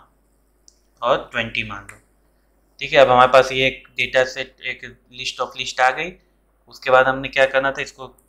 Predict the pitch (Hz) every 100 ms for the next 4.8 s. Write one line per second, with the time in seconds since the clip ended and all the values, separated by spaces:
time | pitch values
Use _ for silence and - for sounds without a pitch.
0 | _ _ _ _ _ _ - 117 127 127
1 | 135 120 117 - 104 104 _ _ _ _
2 | _ _ _ _ _ _ _ _ _ 160
3 | 185 151 - 135 135 135 131 131 127 127
4 | 127 120 113 - 127 117 113 127